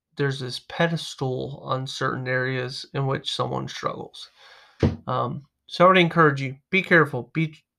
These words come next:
be, be loving, be gentle. Um, if a soldier walks up to a wounded, you know, warrior, you're gonna, you're gonna tend to them, you're gonna put Band-Aids on them, you're gonna help them out, you're gonna pick 'em up, and you're gonna walk back to the f-,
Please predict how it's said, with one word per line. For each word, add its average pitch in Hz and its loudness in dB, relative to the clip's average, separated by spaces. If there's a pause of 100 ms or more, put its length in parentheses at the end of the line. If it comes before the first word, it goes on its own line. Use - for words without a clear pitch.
(120)
be, 160 -4 (340)
be 147 -2
loving, 165 4
be 135 -6
gentle. 156 -2 (540)
Um, 123 -6 (840)
if 139 -10
a 131 -8
soldier 156 2
walks 143 2
up 139 -6
to 143 -2
a 127 -2
wounded, 139 -4 (440)
you 139 -6
know, 123 -4
warrior, 147 2 (320)
you're 135 -4
gonna, 147 4 (260)
you're 135 -4
gonna 143 0
tend 143 -2
to 147 -4
them, 139 -2
you're 135 -4
gonna 131 -2
put - -6
Band-Aids 143 0
on 139 4
them, 139 0
you're 135 -6
gonna 120 -4
help 135 0
them 139 2
out, 135 2 (480)
you're 143 0
gonna 123 -2
pick - -6
'em 139 2
up, 139 6 (460)
and 143 2
you're 170 6
gonna 156 6
walk 131 2
back 131 4
to 131 -6
the 131 -10
f-, - -18